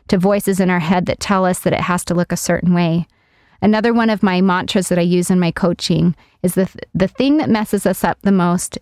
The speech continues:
is the picture in our head of what it's supposed to look like. And as we talk a little bit more about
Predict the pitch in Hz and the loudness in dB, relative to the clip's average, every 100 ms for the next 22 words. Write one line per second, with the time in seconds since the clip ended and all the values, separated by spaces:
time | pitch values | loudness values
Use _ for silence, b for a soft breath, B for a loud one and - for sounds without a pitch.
0 | - 175 202 214 - 196 185 180 165 180 | -6 -4 -2 -2 -2 0 0 2 0 0
1 | 170 - 165 - 170 170 - - 180 175 | 0 -2 -4 -4 -2 0 -2 -4 -4 -4
2 | - 170 - - - - - _ _ _ | -2 -4 -4 -4 -6 -6 -16 _ _ _
3 | 175 190 202 - 302 339 311 247 214 196 | 0 2 0 0 -2 0 0 0 0 -2
4 | - 196 196 185 180 - 180 175 | 0 2 2 0 0 -2 -2 -2